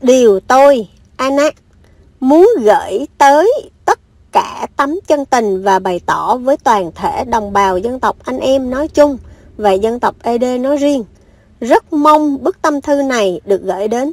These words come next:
tất cả người đồng bào của tôi.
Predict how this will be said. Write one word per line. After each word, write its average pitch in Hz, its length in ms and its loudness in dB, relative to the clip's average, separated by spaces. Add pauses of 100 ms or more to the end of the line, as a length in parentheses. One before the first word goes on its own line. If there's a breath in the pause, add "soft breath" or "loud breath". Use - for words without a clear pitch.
tất 480 140 -2 (160)
cả 247 380 -4 (640)
người 220 340 4
đồng 196 240 0
bào 185 240 0
của 190 220 -6
tôi. 254 360 0